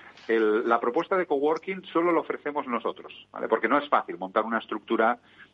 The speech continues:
co-, muy departamentada para que, para que esto proporcione valor añadido real al agente inmobiliario independiente, ¿no? Normalmente las agencias inmobiliarias que utilizan este modelo, pues simplemente tienen a sus agentes inmobiliarios autónomos y, eh, la oficina, pues con,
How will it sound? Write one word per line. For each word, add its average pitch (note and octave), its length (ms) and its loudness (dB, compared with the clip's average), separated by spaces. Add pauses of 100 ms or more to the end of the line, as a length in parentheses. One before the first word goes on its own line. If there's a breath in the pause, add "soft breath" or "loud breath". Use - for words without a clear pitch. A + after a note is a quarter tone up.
(120)
co-, A2+ 260 -2
muy B2 240 2
departamentada A#2 800 2
para G#2+ 220 2
que, G2 540 2
para G2+ 180 2
que G#2+ 100 0
esto G#2 240 0
proporcione G#2 480 -2
valor G2 320 4
añadido G2 540 -2
real G2 420 2 (320 soft breath)
al G2 140 2
agente G#2+ 280 0
inmobiliario F#2+ 480 0
independiente, D#2 580 -6
¿no? - 160 0 (440 loud breath)
Normalmente F3 640 4
las D3 160 2
agencias D#3 360 -2
inmobiliarias D3 760 2
que G2+ 220 2
utilizan B2 400 0
este B2 160 -4
modelo, C3 420 4 (240 soft breath)
pues F#2 180 -10
simplemente G#2+ 600 0
tienen F#2 400 -6
a D2 140 -12
sus - 180 -12
agentes F#2+ 300 -4
inmobiliarios G2 360 4
autónomos C3+ 500 2 (380 soft breath)
y, C#3+ 280 2
eh, G2 240 2
la E2+ 160 2
oficina, F2+ 640 0
pues - 160 -4
con, D#2 320 -6